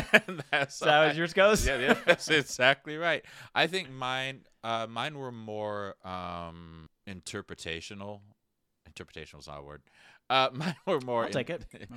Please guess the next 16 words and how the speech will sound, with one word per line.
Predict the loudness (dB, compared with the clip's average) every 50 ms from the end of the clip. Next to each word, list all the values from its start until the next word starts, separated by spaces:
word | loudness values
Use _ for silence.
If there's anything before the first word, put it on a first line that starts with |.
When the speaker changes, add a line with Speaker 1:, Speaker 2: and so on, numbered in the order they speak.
| -18 -18
Speaker 1:
<laughs> | -18 -18 -14 -8
mine | -8 -8 -6 -6
were | -8 -8
more | -6 -4 -4 -2 -2 -4 -4
interpretation | -8 -12 -12 -14 -14 -14 -12 -10 -10 -10 -10 -12 -12
based. | -10 -8 -8 -8 -8 -10 -12 -10
So | -10 -8 -6 -6 -6 -6 -6 -6
I | -6 -6 -6 -6
would, | -10 -12 -14 -14 -12 -10 -10 -10 -8 -10 -10 -10 -10 -12 -14 -12
uh, | -12 -10 -8 -8 -8 -8 -8 -8 -8 -8 -8 -10 -8 -8
I | -8
would | -8 -8
often | -8 -10 -10 -12 -16 -16
read | -14 -16 -14
the | -10 -6
Bible. | -4 -4 -4 -6 -8 -12